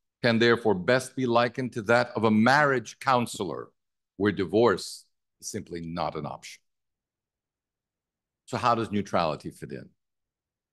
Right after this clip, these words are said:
I believe that neutrality, especially with respect to values, fits nicely into the framework of civilizational realism.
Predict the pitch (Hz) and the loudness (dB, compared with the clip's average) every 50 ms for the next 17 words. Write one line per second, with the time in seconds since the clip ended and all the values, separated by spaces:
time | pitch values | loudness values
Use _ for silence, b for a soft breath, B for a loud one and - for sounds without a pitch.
0 | _ _ _ _ _ _ _ _ _ _ _ _ _ _ _ _ _ _ _ _ | _ _ _ _ _ _ _ _ _ _ _ _ _ _ _ _ _ _ _ _
1 | _ _ 135 135 131 139 156 156 160 160 131 131 147 135 131 127 117 - - 180 | _ _ 0 0 4 4 6 8 8 8 8 6 2 2 2 -2 -2 0 2 4
2 | 196 196 170 151 139 - 139 135 131 - - _ 147 143 135 - - 143 135 120 | 6 6 6 4 2 0 -4 -4 -4 -6 -2 _ 0 0 0 -2 -2 -2 -2 0
3 | 107 113 - 110 107 - - - - 151 151 151 - - 139 123 95 80 76 104 | -2 -2 -2 -2 -4 -4 -6 0 0 0 0 0 -6 -8 -8 -8 -6 0 2 4
4 | 95 90 80 65 65 67 69 65 - - _ 110 - - - 101 101 101 110 120 | 4 4 4 2 -2 -8 -12 -12 -14 -10 _ -8 -8 -6 -4 0 2 2 2 2
5 | 117 - - 110 104 104 104 104 107 107 90 98 95 - - - 135 156 147 123 | 0 -2 -4 -2 -2 0 -2 -2 -4 -4 -6 -6 -8 -4 -2 0 0 0 0 0
6 | 104 98 98 98 - 90 92 98 - - - - 92 85 90 98 104 87 90 80 | -2 -2 -4 -6 -6 -6 -6 -6 -8 -10 -8 -8 -6 -6 -6 -6 -6 -6 -8 -10
7 | 78 78 - - 104 101 101 107 135 160 151 - - - - - | -10 -10 -12 -10 -8 -8 -6 -6 -6 -8 -8 -10 -14 -18 -20 -20